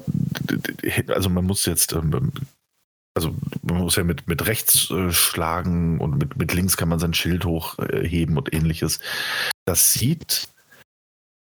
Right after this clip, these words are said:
manchmal so aus, weil Link diese, diese, diese Steuerung ja auch quasi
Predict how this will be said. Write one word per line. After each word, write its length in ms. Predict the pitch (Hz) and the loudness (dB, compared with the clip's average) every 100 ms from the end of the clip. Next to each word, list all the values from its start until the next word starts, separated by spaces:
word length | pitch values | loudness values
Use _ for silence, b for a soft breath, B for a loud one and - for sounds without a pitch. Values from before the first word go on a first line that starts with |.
| - | -2
manchmal 460 | 90 156 - 143 | 0 0 0 2
so 160 | 131 120 | 2 0
aus, 460 | - 87 80 - 82 | 0 0 0 0 0
weil 160 | 82 | 2
Link 380 | 80 113 156 - | 2 2 0 -2
diese, 440 | 101 87 92 85 | -2 0 0 0
diese, 380 | 82 85 82 82 | 0 0 2 0
diese 240 | 73 82 82 | 0 0 0
Steuerung 500 | - 95 160 101 76 | 0 0 2 0 0
ja 60 | |
auch 140 | 73 - | 0 -2
quasi 480 | - 76 76 76 | -2 0 0 0